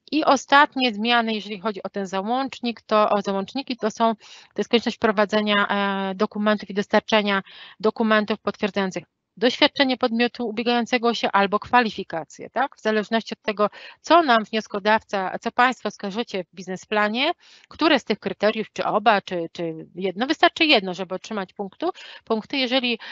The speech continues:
nam dostarczycie te dokumenty, e, jeżeli tam opiszecie, że spełniacie ten warunek, no to musicie dostarczyć dokument je potwierdzający.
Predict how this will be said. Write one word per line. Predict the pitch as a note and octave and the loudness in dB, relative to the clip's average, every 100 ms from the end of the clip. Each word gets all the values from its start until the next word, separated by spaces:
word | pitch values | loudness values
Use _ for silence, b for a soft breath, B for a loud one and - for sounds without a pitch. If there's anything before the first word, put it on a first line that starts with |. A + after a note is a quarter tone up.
| B B G#3 | B B -2
nam | A3 G#3+ | 0 0
dostarczycie | A3 A#3+ B3+ - | 0 0 0 -6
te | A#3 | -6
dokumenty, | G3+ G3 G3 G#3 B3+ B3+ C4+ | -4 -6 -2 0 0 2 0
e, | B3+ A3+ G#3 | 2 0 -2
jeżeli | G#3+ G#3+ A#3 | -2 -2 0
tam | C#4 B3+ | 0 0
opiszecie, | A3+ A3 - A#3+ A3 F#3+ | -4 -4 -2 0 0 -2
że | F3 G3 | -2 -6
spełniacie | F#3 G3+ G#3 B3+ D4 | -4 -2 0 0 0
ten | C#4 | 0
warunek, | C4+ C4 B3 | 0 0 -2
no | A#3+ | -2
to | B3 | -4
musicie | A3+ - A#3+ | -4 -4 -6
dostarczyć | A3 G#3+ - G3+ | -2 -4 -4 -8
dokument | - G#3 G3+ | -4 -4 -2
je | G#3+ | -4
potwierdzający. | - - G#3+ G3+ G#3 E3+ D3+ - | -6 -4 -2 0 0 -2 -6 -12